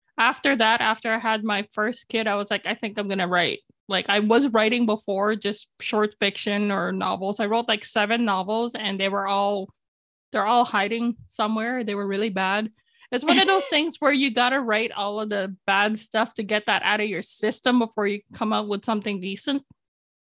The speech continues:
Speaker 2: Yeah,
Speaker 1: That process.
Speaker 2: definite-, yeah, definitely. So you,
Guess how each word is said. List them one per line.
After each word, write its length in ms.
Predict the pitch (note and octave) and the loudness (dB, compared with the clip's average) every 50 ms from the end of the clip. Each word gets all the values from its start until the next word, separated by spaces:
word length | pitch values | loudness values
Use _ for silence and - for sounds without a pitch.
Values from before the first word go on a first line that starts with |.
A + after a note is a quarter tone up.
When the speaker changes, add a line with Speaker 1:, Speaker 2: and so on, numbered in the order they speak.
| _ - | _ -4
Speaker 2:
Yeah, 240 | G3+ G#3+ F3+ - D#3+ - _ - | -2 -2 -2 -2 -4 -8 _ 0
Speaker 1:
That 180 | G3 G3 G3 | 2 2 2
process. 280 | - G#3+ F#3+ D#3 - - | 2 2 2 2 0 0
Speaker 2:
definite-, 280 | - F3 E3+ D3 C3 - - _ _ _ _ _ _ | -4 -6 -6 -6 -8 -10 -14 _ _ _ _ _ _
yeah, 320 | F#3+ F#3+ G#3+ F#3+ D#3+ G#2 - D3 _ _ | -4 0 2 2 2 2 -2 -8 _ _
definitely. 800 | G3 E3+ A#3+ - - F#3 D#3+ C#3 G#2 - - G#2+ F#2 D2+ - _ _ _ - - - _ | -4 -4 -4 -4 -8 -10 -10 -10 -12 -14 -14 -14 -14 -14 -16 _ _ _ -20 -20 -20 _
So 220 | - - D4 C#4 C4+ | 0 4 4 4 4
you, 640 | A3+ G#3 B3+ C4+ C4+ C4+ C#4+ D4+ D4+ D4+ D#4 | 4 0 0 0 0 -2 -2 -4 -2 -2 -2